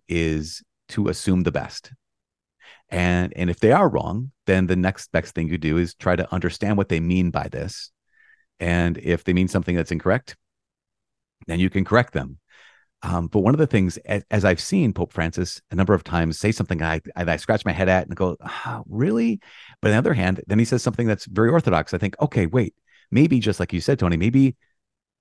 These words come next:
maybe what I can give him the benefit of the doubt. Maybe I can say, "That is not what I would do." But A, the Holy Spirit didn't make me Pope. <laughs> And so I'm off the hook on that one.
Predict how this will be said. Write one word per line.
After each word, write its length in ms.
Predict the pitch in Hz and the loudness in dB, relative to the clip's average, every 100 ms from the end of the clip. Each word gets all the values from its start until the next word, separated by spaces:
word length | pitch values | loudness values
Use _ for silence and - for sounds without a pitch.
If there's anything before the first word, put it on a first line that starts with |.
| _ | _
maybe 280 | - 131 160 | 2 4 4
what 180 | 123 113 - | 2 0 -2
I 80 | |
can 140 | 107 113 | -2 0
give 100 | 101 | 2
him 100 | 98 | 0
the 80 | 90 | 2
benefit 360 | 90 87 87 | 0 0 -2
of 100 | 82 | -2
the 80 | 80 | 0
doubt. 160 | 85 78 | -2 0
Maybe 540 | 104 151 143 127 113 - - _ | 0 2 4 2 2 -8 -20 _
I 80 | 101 | -4
can 100 | 101 | -2
say, 140 | 92 95 | 0 2
"That 180 | 113 | 2
is 140 | 82 73 | 0 0
not 240 | 95 143 | 2 2
what 100 | 123 | 2
I 100 | 110 | 2
would 180 | 95 71 | 0 -2
do." 320 | 82 76 101 _ _ _ _ _ _ _ _ - | -4 -6 -8 _ _ _ _ _ _ _ _ 0
But 180 | 90 - | 0 2
A, 280 | 87 85 135 _ _ _ _ - | 2 2 -2 _ _ _ _ -4
the 80 | |
Holy 140 | 98 95 | 2 2
Spirit 240 | - 87 | 2 -2
didn't 160 | 87 82 | 0 -2
make 140 | 82 | -2
me 80 | 90 | -2
Pope. 260 | - 92 - - - | 0 -2 -4 -14 -16
<laughs> 200 | - 139 | -2 2
And 140 | 143 - | 2 4
so 380 | 135 - 117 - 147 - | 2 4 0 -2 -10 0
I'm 100 | 110 | 2
off 120 | 107 | 4
the 80 | 117 | 2
hook 100 | 101 | 2
on 80 | 87 | 0
that 160 | 71 | 0
one. 220 | 85 113 | -2 -2